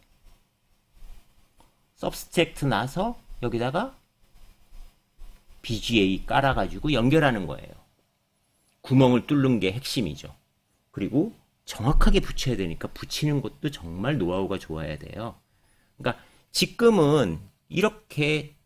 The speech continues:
굉장히 달라지는 거죠. 그러니까 왜냐면 전공정에서 지금 로드가 걸리니까 후공정에서 속도를 되게 빠르게 하고 집적화시키는 노력들을 하는 거예요. 그래서 후공정이 굉장히 중요해졌다.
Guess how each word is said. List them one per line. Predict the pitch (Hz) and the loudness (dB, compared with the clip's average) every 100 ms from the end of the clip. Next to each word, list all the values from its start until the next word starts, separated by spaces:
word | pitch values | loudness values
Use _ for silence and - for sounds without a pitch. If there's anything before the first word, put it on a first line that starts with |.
| _ | _
굉장히 | 107 104 117 139 151 156 | -4 -2 0 0 0 -4
달라지는 | - 98 131 147 127 104 | -6 -2 0 0 -2 -4
거죠. | 71 - - | -6 -10 -8
그러니까 | 127 | -2
왜냐면 | 120 135 160 139 - - - | 2 4 2 0 -6 -8 -6
전공정에서 | - 120 156 202 247 208 175 123 107 95 92 98 85 | 0 2 2 2 2 2 2 0 0 -2 0 -2 -4
지금 | - - 92 | -8 -4 0
로드가 | 110 139 139 | 0 2 2
걸리니까 | 107 90 80 113 | 2 0 -2 -4
후공정에서 | 104 - 220 262 254 196 104 82 113 123 101 - _ _ | -6 -6 -2 2 2 2 0 -2 -2 -2 -2 -6 _ _
속도를 | - - 233 208 | -12 -2 0 0
되게 | - - - | -2 -2 0
빠르게 | - 240 202 190 | 0 0 0 0
하고 | 135 92 - 202 254 - _ | 0 -2 0 -2 -2 -10 _
집적화시키는 | - 139 - 208 202 - - 147 117 | -6 -4 -4 -2 -2 -4 -4 -2 0
노력들을 | 92 101 - 98 | 0 -2 -6 -4
하는 | 139 175 | -2 -2
거예요. | 120 73 73 156 | -2 -4 -6 -8
그래서 | - 117 | -8 -6
후공정이 | 190 - 277 269 208 175 208 | -6 -2 2 4 4 2 2
굉장히 | 104 107 170 269 | 2 4 6 4
중요해졌다. | 127 110 82 - 78 - | 4 2 0 -2 -6 -6